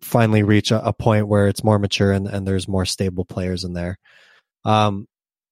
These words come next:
so it, it could be one of those two things, right? It could be a young industry, or there could be just so many players,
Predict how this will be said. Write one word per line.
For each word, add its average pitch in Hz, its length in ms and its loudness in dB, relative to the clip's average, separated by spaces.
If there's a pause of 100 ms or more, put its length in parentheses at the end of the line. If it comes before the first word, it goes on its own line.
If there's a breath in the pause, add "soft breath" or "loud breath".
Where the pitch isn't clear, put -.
(360)
so 120 380 2
it, 127 180 -4
it 151 240 -2
could 175 140 4
be 180 100 6
one 135 160 4
of 120 80 0
those 117 280 2
two 104 180 -4
things, 95 260 -8
right? 101 140 -4
It 101 80 -8
could 127 100 0
be 117 140 4
a - 20 4
young 110 240 -2
industry, 107 380 -4
or 123 340 2
there 120 140 0
could 117 200 2
be 110 120 2
just 107 260 -2
so 110 140 0
many 107 180 -2
players, 104 720 -2